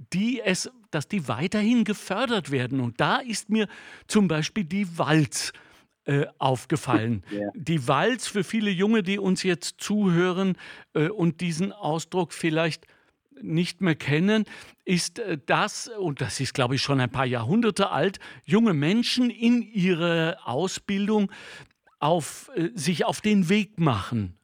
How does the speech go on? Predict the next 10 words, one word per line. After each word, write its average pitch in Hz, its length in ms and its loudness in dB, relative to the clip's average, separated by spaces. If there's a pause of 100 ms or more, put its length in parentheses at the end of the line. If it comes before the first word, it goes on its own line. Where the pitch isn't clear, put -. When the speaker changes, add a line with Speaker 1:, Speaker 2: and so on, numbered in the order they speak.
(160)
Speaker 1:
Und 147 200 0
zwar 190 260 0
im 185 200 -6
Speaker 2:
Mhm. 131 140 -8
Speaker 1:
wahren 214 460 2
Sinn 190 240 0
des 165 240 -2
Wortes, 180 380 -4 (240)
sie 165 320 0
gehen. 147 880 2